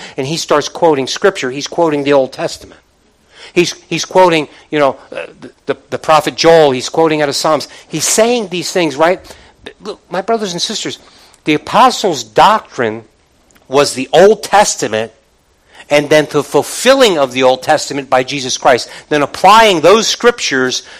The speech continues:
to Jesus. Are you with me? Okay. That's important. Why? Why is that so important? Because remember how we started. The word is powerful. The word is true.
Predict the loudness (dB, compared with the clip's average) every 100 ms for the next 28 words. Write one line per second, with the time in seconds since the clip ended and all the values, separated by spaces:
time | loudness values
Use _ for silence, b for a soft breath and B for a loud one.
0 | B 0 2 2 -2 B _ -4 0 2
1 | 2 -2 -4 -8 -10 -14 _ _ _ _
2 | -2 0 4 4 2 -6 _ _ _ _
3 | -20 _ _ _ _ -4 -4 -4 b b
4 | b b b b _ _ _ _ _ _
5 | _ _ _ _ _ -2 0 -4 -6 -2
6 | -2 -2 -12 -14 -10 -6 -4 -4 -8 -16
7 | _ _ _ -4 -4 -6 -8 -8 -8 -10
8 | _ -18 -18 _ _ _ _ _ _ _
9 | b b b b -6 -4 -2 0 -2 0
10 | 0 0 0 -2 -2 -6 -2 0 0 -2
11 | -4 -6 2 4 4 2 -4 -6 -6 -10
12 | -6 0 2 2 0 -4 -4 -2 2 4
13 | 4 0 -6 -6 -6 -6 -2 -2 -2 -6